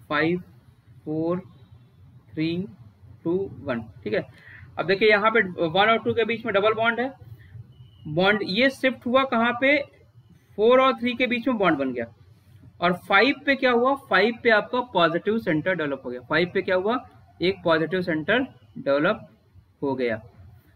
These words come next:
Again सिक्स और सेवन के बीच में एक डबल बॉन्ड है और एट और नाइन के बीच में भी एक डबल बॉन्ड है। तो ये इसका, ये आपका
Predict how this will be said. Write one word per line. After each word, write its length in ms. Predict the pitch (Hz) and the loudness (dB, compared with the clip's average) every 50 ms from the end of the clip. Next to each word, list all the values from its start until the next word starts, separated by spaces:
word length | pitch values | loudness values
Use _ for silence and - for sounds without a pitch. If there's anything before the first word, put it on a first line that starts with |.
| _ _ _ - | _ _ _ 0
Again 420 | 160 170 180 214 240 262 277 262 233 | 0 2 4 4 4 4 2 0 -2
सिक्स 300 | - - 233 233 - 240 | 0 0 0 0 0 -2
और 80 | 240 | -4
सेवन 340 | 226 - 226 214 220 226 226 | -2 -4 -4 -2 -2 -2 0
के 100 | 226 226 | -2 -2
बीच 220 | 202 220 214 - 233 | -4 -4 -6 -4 -4
में 100 | 220 220 | -4 -4
एक 100 | 214 - _ _ - - - - | -4 -6 _ _ -20 -14 -12 -10
डबल 360 | 151 147 170 175 175 202 202 | -4 0 0 0 2 0 0
बॉन्ड 260 | 196 208 208 214 208 | 0 0 0 2 2
है 60 | 220 208 | 2 2
और 160 | 202 190 - - | 2 0 0 0
एट 180 | 180 190 190 190 | 0 0 0 0
और 80 | 185 | -2
नाइन 220 | 175 170 170 175 170 | 0 0 -2 -2 -2
के 100 | 180 170 | -6 -6
बीच 220 | 170 170 160 - | -6 -8 -8 -10
में 100 | 170 165 | -10 -8
भी 120 | 156 175 170 | -4 -4 -4
एक 160 | 196 226 226 - | -4 -4 -4 -6
डबल 220 | 143 131 147 147 | -6 -4 -4 -6
बॉन्ड 240 | 139 151 175 220 247 - - _ | -6 -6 -6 -6 -6 -10 -12 _
है। 100 | 127 - - - - - _ - - - - _ | -20 -20 -20 -20 -20 -20 _ -20 -20 -20 -8 _
तो 60 | 190 180 | -2 -2
ये 220 | 170 185 233 269 269 | 0 2 0 0 0
इसका, 480 | - - 175 175 - - 180 170 185 226 233 - - _ _ _ _ _ _ _ - | 0 -4 -6 -6 -6 -4 -2 -2 -2 -2 -6 -14 -20 _ _ _ _ _ _ _ -10
ये 140 | 151 190 214 | -4 0 2
आपका 440 | 208 185 - - - - 180 202 | 2 2 0 -4 -4 -4 -2 -2